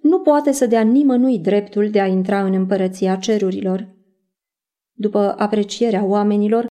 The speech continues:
viața lui fusese dreaptă și onorabilă, dar în fața lui Hristos, el și-a simțit inima pătată și viața nesfântă. Nicodim era atras spre Hristos.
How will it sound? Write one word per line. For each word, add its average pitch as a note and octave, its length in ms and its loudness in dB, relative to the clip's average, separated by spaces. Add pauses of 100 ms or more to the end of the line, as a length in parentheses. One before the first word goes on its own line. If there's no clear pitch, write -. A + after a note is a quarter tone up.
(120)
viața D4 420 2
lui A#3 220 0
fusese A3+ 420 -2
dreaptă G3 540 -2
și F#3 180 -4
onorabilă, G3+ 720 0 (480)
dar G3+ 220 -2
în F#3+ 160 0
fața A#3 340 -2
lui F#3+ 180 -4
Hristos, A3 560 -4 (340)
el D4+ 200 0
și-a C4+ 200 -2
simțit G#3+ 500 -4
inima G3+ 560 -2
pătată F#3+ 760 -6
și - 220 -8
viața F#3 680 -2
nesfântă. F#3+ 880 -6 (1800)
Nicodim G3+ 720 -4 (560)
era C4+ 340 0
atras G3 500 -2
spre G3 340 -4
Hristos. F#3+ 720 -6